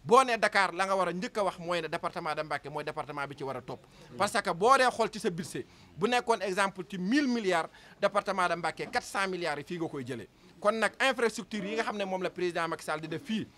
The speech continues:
bu doon te ne amu fi benn voie daf ko fi war a def ndax Dakar bu amoon tey cinq hôpital normalement Touba war na mën a am trois hôpital wala quatre. Kon tey bu ñu ko xoolee ci wàllu économique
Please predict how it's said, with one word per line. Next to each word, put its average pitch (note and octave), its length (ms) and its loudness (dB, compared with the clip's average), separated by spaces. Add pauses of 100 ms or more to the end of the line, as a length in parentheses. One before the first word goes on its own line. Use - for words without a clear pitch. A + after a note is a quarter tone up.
(280)
bu G#3+ 120 -4
doon C#4 180 6
te C4 140 2
ne B3 100 -2
amu B3+ 160 -2
fi A#3 120 -10
benn B3+ 260 2
voie F#3+ 340 2 (160)
daf G3 160 0
ko F#3 80 -4
fi F3 60 -8
war E3 180 -2
a C#3+ 60 -6
def A#2+ 120 -10 (300)
ndax F#3 160 -2
Dakar G3+ 340 6
bu F#3+ 100 0
amoon A3 220 2
tey G3+ 180 0
cinq A#3+ 360 -6
hôpital E3+ 400 -2 (300)
normalement A3+ 540 2
Touba F#3+ 280 2
war F3 120 -2
na F3 80 -4
mën E3 120 -4
a D#3+ 40 -2
am D3 60 -6
trois E3 280 -2
hôpital D3+ 320 -6
wala C3 200 -6
quatre. - 220 -12 (300)
Kon A3 180 0
tey A3 180 0
bu E3+ 140 -14
ñu A3 80 -8
ko B3+ 140 2
xoolee A3+ 340 2
ci - 80 -8
wàllu G#3+ 300 4
économique F3 400 -6